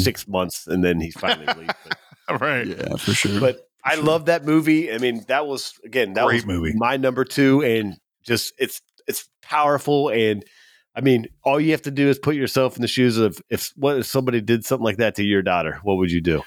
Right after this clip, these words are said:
Speaker 2: Mark?
Speaker 3: Yeah, and I think, uh, with, uh, with me, I mean, I remember watching that before I had kids, and it was
Speaker 2: Yes.
Speaker 3: hard to watch then. I mean, it was hard to
Speaker 2: Yes.
Speaker 3: watch before I even have a kid. Now I have a daughter that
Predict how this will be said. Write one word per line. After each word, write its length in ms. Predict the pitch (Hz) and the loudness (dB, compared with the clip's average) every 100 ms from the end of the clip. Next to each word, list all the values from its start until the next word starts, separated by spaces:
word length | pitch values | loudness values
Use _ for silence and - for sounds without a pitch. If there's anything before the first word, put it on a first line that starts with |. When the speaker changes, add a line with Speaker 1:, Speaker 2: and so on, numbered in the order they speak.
| _ _ _ _ - 135 | _ _ _ _ -2 2
Speaker 2:
Mark? 200 | 160 131 | 4 4
Speaker 3:
Yeah, 160 | 117 | 4
and 100 | 117 | 2
I 60 | 135 | 2
think, 320 | - 190 - - | 2 -2 -2 -2
uh, 80 | 117 | 2
with, 340 | 123 117 110 - | 4 4 2 2
uh, 360 | 110 107 104 101 | 2 4 2 2
with 240 | 104 - | 2 4
me, 480 | 113 147 160 120 110 | 4 4 4 2 2
I 40 | |
mean, 140 | 113 117 | 4 6
I 80 | 131 | 6
remember 320 | 151 135 120 | 4 4 4
watching 380 | 113 113 - 113 | 2 2 2 2
that 360 | 107 101 98 | 4 0 -2
before 480 | 104 104 - 117 117 | -4 -4 0 2 2
I 100 | 110 | 2
had 260 | 107 104 107 | 2 0 -2
kids, 540 | - 117 170 196 - - _ 117 | 2 2 2 -4 -10 -14 _ 0
and 440 | 113 113 110 110 - - | 4 6 6 4 0 -2
it 100 | 208 | 0
was 120 | - | 2
Speaker 2:
Yes. 0 | |
Speaker 3:
hard 200 | 123 110 | 2 2
to 60 | |
watch 320 | 101 110 - - | 0 -2 -2 -2
then. 480 | - 95 101 113 - | 0 2 0 -2 2
I 40 | |
mean, 120 | 123 | 2
it 40 | 135 | 4
was 100 | 147 | 2
hard 200 | 127 131 | 2 2
to 60 | 120 | 2
Speaker 2:
Yes. 60 | |
Speaker 3:
watch 360 | 120 117 - 113 | 2 0 -2 -4
before 280 | 107 120 110 | -2 0 0
I 40 | |
even 140 | 104 | 0
have 200 | 101 113 | 0 2
a 60 | 104 | 2
kid. 260 | 107 98 - - - | 2 0 -2 -20 -6
Now 400 | 101 120 160 160 | 0 2 4 2
I 140 | 135 123 | 2 2
have 220 | 120 107 | 2 2
a 80 | 101 | 0
daughter 480 | 107 131 117 110 | 2 2 2 0
that 300 | 107 110 110 | 2 4 2